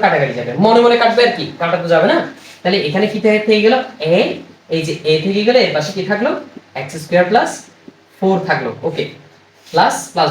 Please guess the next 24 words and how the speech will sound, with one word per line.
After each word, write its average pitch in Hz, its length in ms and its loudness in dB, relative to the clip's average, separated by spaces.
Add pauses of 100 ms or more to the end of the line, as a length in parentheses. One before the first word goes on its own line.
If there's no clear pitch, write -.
বসিয়ে 139 240 -6
দিলাম। 120 160 -8 (360)
এই 214 120 4
খে-, - 200 -4
এটাতেও 240 400 2 (100)
মনে 175 200 4
মনে 139 200 -2
চলে 135 180 -4
আসবে। 135 180 -8 (680)
x - 20 -8 (100)
মাইনাস 196 260 2
ওয়ান 156 180 2
আসবে, 180 200 0 (680)
এক্স 143 220 -4
স্কয়ার 180 280 2
প্লাস 247 200 2 (600)
ফোর 214 140 2 (100)
চলে 156 160 2
আসবে। - 160 -8
তাহলে 175 180 0
এক্স 180 180 -4
স্কয়ার 208 200 -2
প্লাস 220 200 -2
ফোর, 254 100 -2